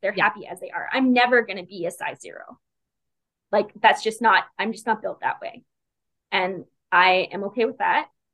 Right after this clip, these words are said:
Speaker 1: And I, but why then am I comparing myself to people that are a size zero?
Speaker 2: Mm-hmm.
Speaker 1: You know what I mean? You don't need that in your life.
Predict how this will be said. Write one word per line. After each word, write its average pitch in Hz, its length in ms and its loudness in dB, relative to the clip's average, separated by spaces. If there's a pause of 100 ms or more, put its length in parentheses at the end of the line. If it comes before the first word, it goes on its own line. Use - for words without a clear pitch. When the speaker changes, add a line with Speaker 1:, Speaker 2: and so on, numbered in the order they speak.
(360)
Speaker 1:
And 180 440 -2 (100)
I, 165 500 0 (420)
but 175 180 0
why 170 320 2
then 180 220 -4
am 175 100 -8
I 170 120 -4
comparing 185 380 -8
myself 165 460 -6 (440)
to - 60 -20
people 131 520 -4
that 160 120 0
are 151 120 2
a - 60 -4
size - 240 -18
zero? - 140 -20 (500)
Speaker 2:
Mm-hmm. 175 360 -10
Speaker 1:
You 214 60 -6
know - 0 -
what 220 60 -2
I 226 40 0
mean? 311 220 -4 (100)
You 262 80 -4
don't 302 80 0
need 359 140 0
that 190 120 -2
in - 60 -14
your - 120 -14
life. 92 220 -8